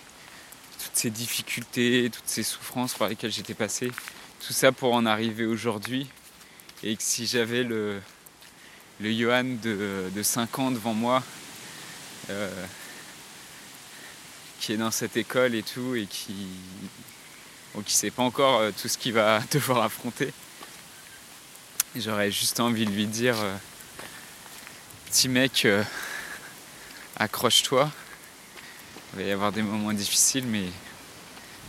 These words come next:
mais ça va être beau, quoi. Il va y avoir des, vraiment des, des prises de conscience, il va y avoir des faits de grandir. » Là, on arrive vraiment près de la plage.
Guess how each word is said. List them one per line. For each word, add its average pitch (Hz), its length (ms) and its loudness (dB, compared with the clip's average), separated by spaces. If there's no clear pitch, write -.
mais 107 80 0
ça 104 160 4
va 104 100 6
être 98 120 2
beau, 113 160 2
quoi. 90 200 -6
Il 110 60 -6
va 101 60 2
y 98 40 4
avoir 98 160 4
des, 101 180 2
vraiment 107 320 2
des, 104 280 2
des 95 80 -2
prises 104 260 -4
de 107 100 4
conscience, 120 680 4
il - 20 -8
va 107 80 4
y 98 80 2
avoir 104 320 4
des 98 200 -2
faits 113 180 2
de 104 60 0
grandir. » 113 540 2
Là, 110 100 4
on 120 80 4
arrive 107 260 6
vraiment 110 300 -2
près - 160 -6
de 101 80 -6
la 101 100 2
plage. 120 340 0